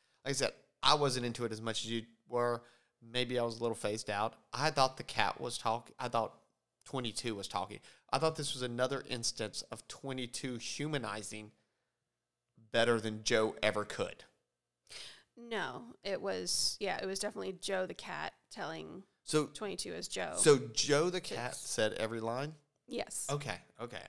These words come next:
Speaker 1: I missed
Speaker 2: Basically
Speaker 1: that.
Speaker 2: fed her the lines about, "When you say this, I feel this way, and, um, I feel like you're not supporting me," and all that.
Speaker 1: Okay.
Speaker 2: Um,
Speaker 1: Okay.
Speaker 2: and so, but because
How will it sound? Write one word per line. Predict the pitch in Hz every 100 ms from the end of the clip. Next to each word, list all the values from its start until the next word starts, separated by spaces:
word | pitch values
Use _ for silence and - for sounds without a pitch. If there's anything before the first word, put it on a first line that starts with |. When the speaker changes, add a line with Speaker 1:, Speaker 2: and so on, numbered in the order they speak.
| -
Speaker 1:
I |
missed | 113 113 -
Speaker 2:
Basically | 233 233 247
Speaker 1:
that. | -
Speaker 2:
fed | 240 208
her | 214 190 175 - -
the | 196
lines | 190 - 92 - - -
about, | 87 85 90 92 _ _ _ _ _ _ _ _ _ _ - 196
"When | 202 196
you | 190
say | 190 214 202
this, | 202 196
I | 185
feel | - 196
this | 190 185
way, | 196 - - -
and, | - - - - _ _ _ _
um, | 92 - - - - - _ _ _ _ _ -
I | 92
feel | 101
like | 95 -
you're | - 90 90 90 -
not | 175 -
supporting | 185 190 190 190
me," | 185 180
and | - -
all | - -
that. | - - _ -
Speaker 1:
Okay. | 117 - - _ _ _
Speaker 2:
Um, | - 202 -
Speaker 1:
Okay. | - - - _ _ _ _ _ - - _ _ _ _ -
Speaker 2:
and | 220
so, | - 226 220 208 208 208 - _ _ _ _
but | 202 240 - _ _ _ _
because | 240 240 262 320 339 330 -